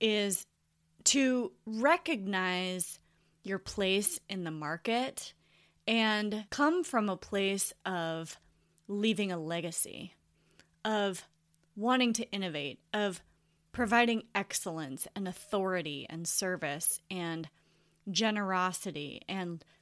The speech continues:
leadership, right? It's about making a contribution in your industry. And that's where you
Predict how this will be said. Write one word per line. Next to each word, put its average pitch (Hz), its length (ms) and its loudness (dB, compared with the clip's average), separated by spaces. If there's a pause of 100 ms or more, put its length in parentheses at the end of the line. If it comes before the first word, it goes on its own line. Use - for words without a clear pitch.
(100)
leadership, 208 800 2 (260)
right? 208 160 2
It's 214 160 0
about 214 240 2
making 247 400 4
a 190 100 0
contribution 175 1300 -2 (380)
in 226 180 4
your 208 160 0
industry. 170 840 0 (140)
And 233 240 0
that's 240 300 4
where 226 200 2
you 185 520 0